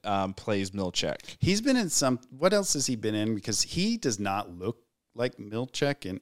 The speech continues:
Speaker 2: anything else that he's
Speaker 1: Um,
Speaker 2: done.
Speaker 1: his most notable, notable, um, roles, uh, Hunters,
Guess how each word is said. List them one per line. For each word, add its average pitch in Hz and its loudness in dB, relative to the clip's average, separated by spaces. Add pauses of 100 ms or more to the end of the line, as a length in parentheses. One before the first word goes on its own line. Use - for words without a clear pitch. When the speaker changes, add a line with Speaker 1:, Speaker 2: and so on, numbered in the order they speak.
Speaker 2:
anything 104 -2
else 87 -4
that - -12
he's 82 -10
Speaker 1:
Um, 120 12
Speaker 2:
done. - -4
Speaker 1:
his 123 6
most 135 8
notable, 135 10
notable, 151 10
um, 113 6 (200)
roles, 139 10 (480)
uh, 104 4
Hunters, 180 6